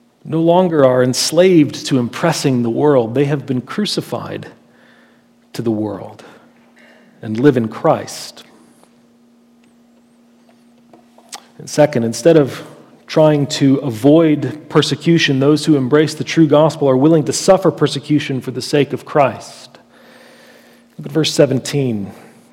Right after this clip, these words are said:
Paul says, "From now on, let no one cause me trouble, for I bear on my body the marks of Jesus."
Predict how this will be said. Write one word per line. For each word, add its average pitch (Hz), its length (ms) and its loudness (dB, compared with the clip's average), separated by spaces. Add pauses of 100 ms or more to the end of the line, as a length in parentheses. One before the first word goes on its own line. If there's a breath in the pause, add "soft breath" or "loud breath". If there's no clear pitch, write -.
(1500)
Paul 127 180 0
says, 123 280 -2
"From 127 180 -2
now 151 240 4
on, 143 240 0
let 139 160 -2
no 143 180 2
one 151 220 2
cause 139 340 0
me 131 140 -2
trouble, 131 380 0
for 127 180 -4
I 135 100 0
bear 143 400 2
on 135 200 -2
my 123 140 0
body 120 520 -2
the 117 140 -4
marks 131 600 -4
of 113 220 -14
Jesus." 110 720 -10